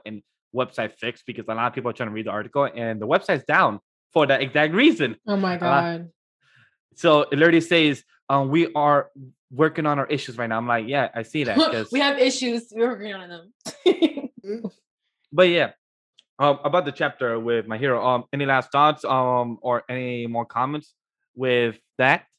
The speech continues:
Speaker 1: Uh, with Deku, Bako, and with
Speaker 3: No,
Speaker 1: people
Speaker 3: I,
Speaker 1: saying in the comments?
Speaker 3: I, I genuinely love this chapter. Um,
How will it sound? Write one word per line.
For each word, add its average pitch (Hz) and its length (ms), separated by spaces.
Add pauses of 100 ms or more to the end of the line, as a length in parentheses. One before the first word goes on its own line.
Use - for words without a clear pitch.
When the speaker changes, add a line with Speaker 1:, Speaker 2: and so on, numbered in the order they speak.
(280)
Speaker 1:
Uh, 123 120
with 117 160
Deku, 131 340
Bako, 127 480
and 120 100
with 117 220
Speaker 3:
No, 190 140
Speaker 1:
people 131 260
Speaker 3:
I, 202 60
Speaker 1:
saying 131 140
in 123 40
the 123 60
comments? 226 880
Speaker 3:
I, 196 80
I 208 80
genuinely 180 640
love 135 320
this 127 140 (100)
chapter. - 140 (760)
Um, 117 240